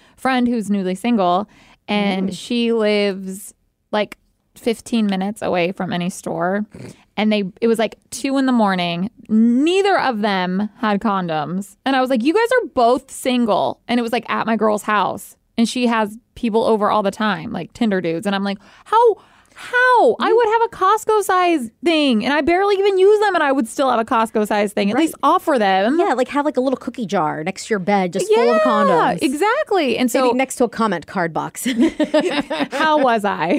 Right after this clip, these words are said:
Speaker 1: Rate me. So he had to, he drove fifteen minutes to the store.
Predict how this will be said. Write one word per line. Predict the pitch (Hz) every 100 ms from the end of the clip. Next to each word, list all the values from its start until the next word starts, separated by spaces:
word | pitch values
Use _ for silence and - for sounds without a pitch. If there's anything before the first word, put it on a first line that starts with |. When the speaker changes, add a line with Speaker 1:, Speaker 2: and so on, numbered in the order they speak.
| 240
Speaker 1:
Rate | 247 240 -
me. | 170 156 208 - - -
So | - 311
he | 349
had | 339 262
to, | -
he | 262
drove | 196 185 185 196 240 302 302
fifteen | 254 311 302 - 302
minutes | 294 285 269
to | -
the | 269
store. | 269 269 220 202 190 196